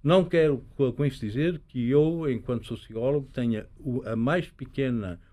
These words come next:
o mais pequeno sinal de que algo parecido se pode passar em Portugal. O que digo é que,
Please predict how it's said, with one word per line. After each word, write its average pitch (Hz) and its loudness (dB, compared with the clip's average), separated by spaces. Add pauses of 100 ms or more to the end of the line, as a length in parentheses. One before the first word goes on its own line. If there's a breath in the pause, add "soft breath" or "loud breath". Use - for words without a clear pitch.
(100)
o 120 -4
mais 127 0
pequeno - -4
sinal 170 -2 (500)
de 123 -8
que - -2
algo 151 2 (200)
parecido 170 -4
se - -12
pode - -2
passar 151 -4
em 131 -4
Portugal. - -18 (480)
O 123 0
que 151 2
digo 190 6
é 156 6
que, 175 -4